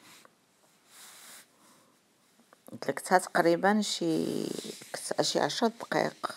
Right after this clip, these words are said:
لا، لا، ماشي عشر دقائق كاع، المهم تقريبا دلكتها ما يكفي. دابا كتزيد تدلك مع هذيك الخميره. نقيس، هي جات رطبه ولكن بغيتها تكون شويه كتلصق. راه زدت،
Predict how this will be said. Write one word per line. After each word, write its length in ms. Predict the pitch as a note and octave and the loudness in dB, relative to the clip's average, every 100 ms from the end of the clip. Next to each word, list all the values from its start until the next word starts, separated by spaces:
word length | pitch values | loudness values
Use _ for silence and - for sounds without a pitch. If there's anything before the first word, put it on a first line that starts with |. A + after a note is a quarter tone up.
| - - | -12 -2
لا، 200 | D#3+ D3 | 0 0
لا، 80 | |
ماشي 200 | D3 D3+ - | -4 -8 -10
عشر 200 | D#3 - | -10 -12
دقائق 340 | - - - - F#3+ | -10 -12 -10 -8 -4
كاع، 180 | G3+ | 0
المهم 260 | G#3+ A3 G#3+ | 0 0 0
تقريبا 600 | - - G#3+ F3 - E3 - - - - _ - | -4 2 2 4 0 -6 -12 -18 -20 -20 _ -2
دلكتها 480 | A3 - - F3+ | 0 -2 -2 0
ما 160 | E3+ F#3+ | 2 2
يكفي. 460 | A3 - - - - - - - - - - - - - - - - - | 0 -4 -12 -12 -12 -16 -20 -20 -20 -20 -20 -20 -20 -20 -18 -18 -10 0
دابا 180 | B2+ - | 2 2
كتزيد 500 | F3+ D3+ - D3+ - | 0 -2 -2 -10 -8
تدلك 520 | - - - E3+ D3 | -10 -4 -2 -2 -2
مع 260 | C#3 C#3+ | 0 2
هذيك 180 | C3+ - | 0 -2
الخميره. 480 | - C#3+ C#3+ G3 C#4+ D#3 | -8 -4 0 2 0 -4
نقيس، 840 | - C#3 C3+ G#3+ C4+ - - - - _ _ _ _ _ - _ _ _ - _ _ _ - - | -6 -4 -2 -2 -2 -8 -10 -12 -18 _ _ _ _ _ -20 _ _ _ -20 _ _ _ -16 -4
هي 340 | D#3+ D#3+ D#3+ | 0 4 6
جات 280 | D3 F3 - | 6 4 2
رطبه 280 | F3+ - G3+ | 0 4 6
ولكن 460 | G#3 F#3 - G3 F3+ | 8 6 2 -2 0
بغيتها 260 | F3 F3+ | 0 -2
تكون 320 | E3 - E3+ | -6 -4 -4
شويه 500 | E3 - F#3+ F#3 G#3 - - | -6 -8 -4 0 0 -2 -6
كتلصق. 680 | D#3+ - D3 - - - - _ | -6 -4 -4 -4 -4 -10 -14 _
راه 180 | - D#3 | 2 2
زدت، 680 | D3 - - - E3 D#3+ | 2 -8 -12 -2 0 0